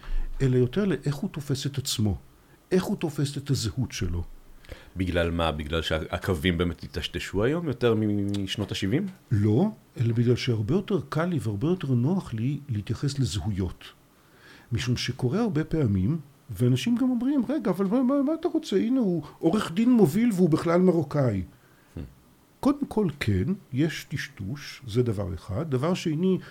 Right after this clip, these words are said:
Speaker 1: יש גבול לכמה פעמים אנחנו יכולים כל, כל הזמן להגיד "כן", אבל המספרים הגדולים. ויש גם משהו של זהות, איך אני מזהה את עצמי. ואני, אני אתן לך דוגמה, איך, איך, איך אני מזהה את עצמי. אני,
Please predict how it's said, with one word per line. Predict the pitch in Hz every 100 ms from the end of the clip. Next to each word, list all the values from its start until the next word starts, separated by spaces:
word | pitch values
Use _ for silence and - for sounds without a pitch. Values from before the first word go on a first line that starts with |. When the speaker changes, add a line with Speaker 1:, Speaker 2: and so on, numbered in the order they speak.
| - -
Speaker 1:
יש | 131 131
גבול | 117 139 190
לכמה | 131 139 147
פעמים | 143 123 120 143
אנחנו | 120 110 120
יכולים | - 117 131
כל, | 131 127 123 107 131
כל | 127
הזמן | 123 123
להגיד | 117 107 117
"כן", | - 135 120 101 - - -
אבל | 117 113
המספרים | 104 107 - 101 107
הגדולים. | 120 98 104 80 85 190 - - - - -
ויש | 131 190
גם | - 247
משהו | 196 151 185
של | - 139
זהות, | 98 107 - 95 - - -
איך | 156 180 - 120
אני | 117 143 139
מזהה | 110 87 82 104
את | 92 -
עצמי. | - 90 90 - - - - - - - - -
ואני, | 95 87 113 113 113 110 131 - 202 233
אני | 262
אתן | 269 277
לך | 247
דוגמה, | 214 185 196 143 - _ _ -
איך, | 196 196 131 - - -
איך, | 196 - -
איך | 202 208
אני | 190
מזהה | 175 156 147
את | 143
עצמי. | 131 - 113 95 - - - - - _ _ _ _ 147
אני, | 190 254